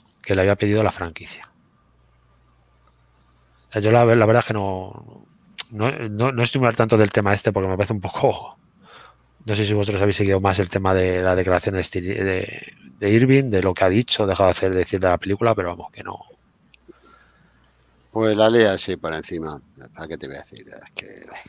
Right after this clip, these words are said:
Speaker 1: La verdad es que no, no me interesó mucho porque ya de Irving,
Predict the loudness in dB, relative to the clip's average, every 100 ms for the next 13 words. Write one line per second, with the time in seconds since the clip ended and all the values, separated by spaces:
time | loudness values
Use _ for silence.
0 | _ 0 2 4 0 0 0 2 4 2
1 | 2 0 2 2 2 4 6 6 6 4
2 | 0